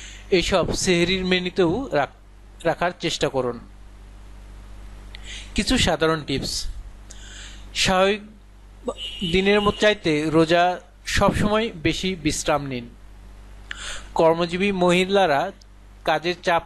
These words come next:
কমাতে রুটিন তৈরি করে কাজ করতে পারেন। যে কোনো প্রকারের দুশ্চিন্তা বা মানসিক চাপ এড়িয়ে চলুন। বেশি সময় রোদে অবস্থান করবেন না। রাতের খাবার পর বিশ্রাম নিয়ে একটু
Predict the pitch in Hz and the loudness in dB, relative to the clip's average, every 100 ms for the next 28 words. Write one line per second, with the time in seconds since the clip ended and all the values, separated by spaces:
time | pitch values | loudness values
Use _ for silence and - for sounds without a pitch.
0 | - 180 180 180 202 180 156 175 170 - | -2 0 0 0 0 2 0 0 -2 2
1 | 170 165 - 170 139 139 - - 156 160 | 2 2 2 2 4 0 -2 -4 -2 0
2 | - 135 123 123 - - - - - - | 0 0 -2 -8 -18 -20 -20 -20 -20 -20
3 | - - - - - - - - - - | -20 -20 -20 -20 -20 -18 -14 -14 -14 -14
4 | - - - - - - 165 180 202 240 | -16 -16 -18 -18 -14 -10 -2 0 2 2
5 | 247 233 226 220 185 202 - 214 202 214 | 2 2 4 2 2 0 2 0 2 0
6 | 202 170 160 165 165 196 - 180 170 - | 4 2 4 0 0 -2 0 2 2 0
7 | 196 160 156 151 151 131 127 - - - | 0 4 2 2 2 0 -6 -14 -20 -18
8 | - - - - 160 160 196 202 202 208 | -10 -8 -8 -2 -2 0 0 2 2 2
9 | 196 160 156 165 170 160 156 - 175 170 | 2 4 4 2 4 4 4 2 -4 0
10 | 170 156 160 160 180 269 - - - - | 2 2 0 0 -6 -6 -10 -18 -18 -18
11 | - 156 147 175 160 - 165 170 160 170 | -6 -2 0 -2 -6 -2 2 2 2 2
12 | 139 131 139 - 165 170 185 208 151 - | 2 -2 -8 -2 -2 0 -4 -2 -4 -2